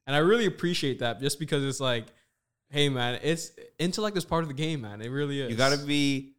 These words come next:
Speaker 2: strategic. You gotta be smart as well. And if you can't make up for it in sheer performance, you have to make up for it in other ways.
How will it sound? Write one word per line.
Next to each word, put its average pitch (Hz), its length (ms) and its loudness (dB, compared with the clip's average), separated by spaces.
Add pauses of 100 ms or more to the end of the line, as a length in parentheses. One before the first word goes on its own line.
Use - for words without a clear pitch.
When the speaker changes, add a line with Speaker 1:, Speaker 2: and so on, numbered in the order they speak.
Speaker 2:
strategic. 123 640 -4
You 117 100 -2
gotta 113 180 2
be 110 120 -4
smart 113 380 0
as 110 140 -4
well. 107 560 -2
And 104 460 -2 (540)
if 113 200 -6
you 127 160 2
can't 139 680 -4 (240)
make 117 240 -2
up 110 220 -2
for 139 140 2
it 135 120 -4
in 104 180 -2
sheer 113 380 0
performance, 117 720 -4
you 98 60 -4
have 101 240 -2
to 104 100 -6
make 98 180 -2
up 92 140 -2
for 90 180 -8
it - 20 -6
in 85 80 -10
other 82 220 -8
ways. 78 480 -14